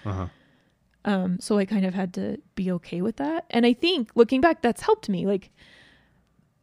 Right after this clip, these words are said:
Speaker 2: as a teacher, my take on the whole socialize in school situation,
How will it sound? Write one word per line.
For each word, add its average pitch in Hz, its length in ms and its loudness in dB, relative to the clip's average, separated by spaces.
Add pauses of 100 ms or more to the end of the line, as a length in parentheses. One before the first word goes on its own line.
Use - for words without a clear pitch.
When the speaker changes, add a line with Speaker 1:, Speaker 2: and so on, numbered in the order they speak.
(160)
Speaker 2:
as 240 220 8
a 220 80 12
teacher, 247 880 4 (360)
my 220 320 6
take 220 340 2
on 202 140 4
the 202 100 2
whole 208 220 4
socialize 196 760 0
in 190 140 2
school 190 400 -2
situation, 202 880 -2